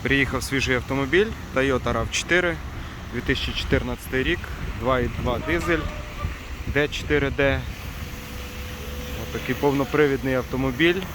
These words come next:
Ручна коробка механіка. Автомобіль в оригінальній фарбі, на зимовій гарній гумі Michelin.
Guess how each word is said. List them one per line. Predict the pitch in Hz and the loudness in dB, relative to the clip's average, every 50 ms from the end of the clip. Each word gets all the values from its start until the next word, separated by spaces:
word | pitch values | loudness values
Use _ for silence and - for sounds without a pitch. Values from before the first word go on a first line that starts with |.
| - - - - - - - - - - - - - - - - - - - - - - - - - - - - - - - - - - - - - - 110 | -8 -8 -8 -8 -10 -10 -10 -10 -10 -10 -10 -10 -10 -12 -12 -12 -12 -10 -10 -10 -10 -10 -10 -10 -10 -10 -8 -6 -6 -6 -6 -6 -8 -8 -8 -8 -8 -6 -6
Ручна | 117 110 - - - 135 127 117 - | -6 -6 -4 -4 -2 0 0 0 0
коробка | 131 131 135 165 180 - - 170 | 0 0 2 0 0 0 -2 -2
механіка. | 160 160 156 - - 160 156 156 156 147 - - 147 139 135 127 - - - - - - - - - - - - - - - - | 0 -2 -2 0 0 2 2 2 0 -2 0 2 2 2 0 -2 -6 -8 -8 -8 -8 -8 -8 -6 -6 -8 -6 -6 -8 -6 -6 -6
Автомобіль | 120 117 - 131 135 131 127 139 135 123 | -6 -4 -2 -2 0 0 0 0 0 0
в | 120 | 0
оригінальній | 127 123 123 135 135 139 139 135 127 123 123 123 - - | 0 0 0 0 0 2 2 2 2 0 -2 -2 -2 2
фарбі, | 160 160 165 170 165 160 165 165 165 160 156 - - - - - - - - - - - - - - - - | 4 6 6 4 4 2 0 0 0 0 -2 -6 -8 -6 -6 -6 -6 -6 -6 -4 -2 -2 -2 -2 -2 -2 0
на | 117 123 | 0 0
зимовій | 117 117 131 135 139 131 127 120 131 127 117 110 - - - - - - - - - - - - - - | 2 2 2 2 4 4 4 4 2 2 2 0 -2 -4 -6 -6 -6 -8 -8 -8 -8 -6 -8 -8 -4 -2
гарній | 120 131 131 123 120 127 127 120 | 2 2 2 2 2 2 2 2
гумі | 113 127 135 127 127 127 120 117 110 - - - - - - - - - - - - 131 | 2 0 2 2 2 2 2 2 0 -2 -4 -4 -6 -6 -6 -8 -8 -8 -6 -6 -4 -2
Michelin. | 139 127 - - 143 139 139 170 180 185 | -2 0 0 0 0 0 0 0 0 0